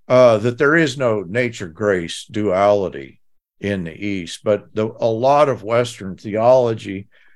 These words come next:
and very much inclusive of Protestant theology, that very simple idea that I just opened with, the Spirit,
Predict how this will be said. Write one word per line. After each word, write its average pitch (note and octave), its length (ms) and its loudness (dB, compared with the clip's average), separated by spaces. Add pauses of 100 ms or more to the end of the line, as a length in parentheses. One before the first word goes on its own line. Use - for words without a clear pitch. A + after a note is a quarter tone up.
(300)
and A#2 180 -2
very D#3 240 4
much C#3+ 320 2
inclusive A#2 680 -2
of F2+ 180 -6
Protestant B2+ 720 2
theology, E2 920 -4 (300)
that C3+ 200 2
very D#3+ 240 4
simple D3+ 420 0
idea A#2 420 0
that F2 140 -6
I F2 80 -4
just G#2 320 -8
opened F#2+ 420 -6
with, B1 220 -16 (520)
the A2 80 -10
Spirit, C3 680 2